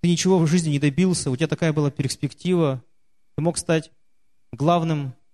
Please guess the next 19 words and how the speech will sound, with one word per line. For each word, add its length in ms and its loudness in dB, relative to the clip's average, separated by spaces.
на 60 0
втором 280 2
этаже 460 0
в 100 0
отделении 560 2
для 360 -2
маниакально-депрессивного 1080 -2
синдрома. 580 -2
Ну, 140 -2
ты 80 -4
ничего 280 0
не 80 0
добился 400 0
теперь, 320 -4
ты 120 -2
исцелился, 460 -2
теперь 140 -2
нормальным 420 -2
стал. 340 -14